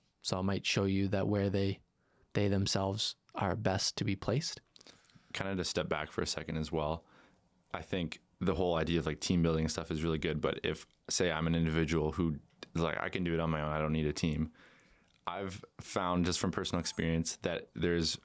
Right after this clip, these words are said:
Speaker 2: much more gratification with completing something together as a team than on your own. And off, like, me as being an independent person, I'm like,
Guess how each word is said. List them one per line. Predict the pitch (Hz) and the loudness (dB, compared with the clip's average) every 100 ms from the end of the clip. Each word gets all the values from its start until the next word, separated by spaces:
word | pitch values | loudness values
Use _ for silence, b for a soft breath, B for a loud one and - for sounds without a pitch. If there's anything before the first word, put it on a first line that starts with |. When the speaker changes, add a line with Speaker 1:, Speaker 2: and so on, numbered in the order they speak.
| _ | _
Speaker 2:
much | - 87 90 - - | 0 2 4 0 0
more | 92 87 | 2 2
gratification | 71 73 80 85 80 80 - 78 | 0 -2 -2 -2 -2 -4 0 0
with | 78 - | 0 0
completing | 82 78 87 82 80 | -4 -2 0 2 0
something | - 82 82 | -2 -4 -4
together | - 78 73 | -2 -2 0
as | 78 | -2
a | 78 | -2
team | - 90 87 95 - b b b | -2 0 2 0 -2 b b b
than | 78 | -2
on | 80 82 | 0 0
your | 80 78 | 0 0
own. | 80 92 117 117 B B B _ | 0 -2 -4 -8 B B B _
And | 101 | -4
off, | 92 92 - | -2 -2 -2
like, | 87 - - | -2 -2 -2
me | 92 92 92 | 2 4 2
as | - 85 82 - - - | 2 0 0 -2 -6 -4
being | 95 95 90 | 0 2 2
an | |
independent | 80 85 80 85 76 | 4 2 0 -2 -2
person, | 82 - 82 | -2 -2 -2
I'm | 80 | 0
like, | 80 | -2